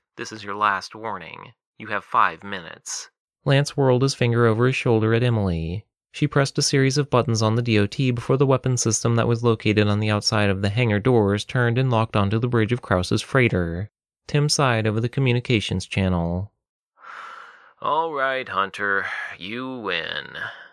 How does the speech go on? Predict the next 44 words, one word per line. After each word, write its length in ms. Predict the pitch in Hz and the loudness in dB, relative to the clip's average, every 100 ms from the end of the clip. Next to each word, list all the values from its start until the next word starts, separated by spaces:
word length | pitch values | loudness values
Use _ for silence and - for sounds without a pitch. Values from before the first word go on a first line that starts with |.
| _ _ _ | _ _ _
Two 160 | - 160 | 0 2
minutes 320 | 170 175 - | 2 0 2
later, 200 | 135 139 | 2 2
the 100 | 139 | 2
back 280 | 131 123 - | 0 0 2
bay 220 | 120 117 | 0 2
doors 340 | 127 117 110 | 2 2 2
opened 320 | 117 107 95 | 2 0 -2
and 140 | 101 117 | -2 0
Krause 360 | 123 110 107 | 2 2 2
told 220 | - 110 113 | 0 0 2
him 100 | 123 | 2
Lance's 320 | 104 - 107 | 0 -2 -4
ship 280 | - 120 107 | 0 2 2
was 100 | 101 | 0
unlatched. 760 | 98 110 110 92 98 - - _ _ _ _ - | 2 2 2 0 -4 -8 -12 _ _ _ _ 2
Lance 320 | 151 151 - | 4 2 0
was 140 | 147 | 2
able 240 | 143 139 147 | 2 2 2
to 100 | 151 | 2
have 200 | 143 143 | 4 2
his 100 | 143 | 2
ship 260 | - 135 | 0 4
A 160 | 113 104 | 4 4
I 180 | 95 98 | 4 2
maneuver 360 | 117 123 123 | 4 4 2
the 80 | 131 | 0
ship 280 | - 135 - | 0 0 -2
free 280 | - 135 127 | -2 0 0
from 180 | 143 | -2
Krause's 440 | 143 120 113 123 117 | 2 2 2 0 0
bay 340 | 135 120 113 | 2 4 4
and 100 | 120 | 2
land 200 | 113 107 | 2 0
it 100 | 117 | -2
safely 360 | - 123 - 98 | 0 0 0 0
on 120 | 95 | 0
the 80 | 110 | 0
hangar 300 | 113 104 92 | 0 0 -2
floor 360 | - 117 101 | 0 2 4
in 80 | 104 | 2
front 240 | 104 123 113 | 0 2 2
of 80 | |
him. 400 | 92 87 95 107 | 0 -2 -2 -6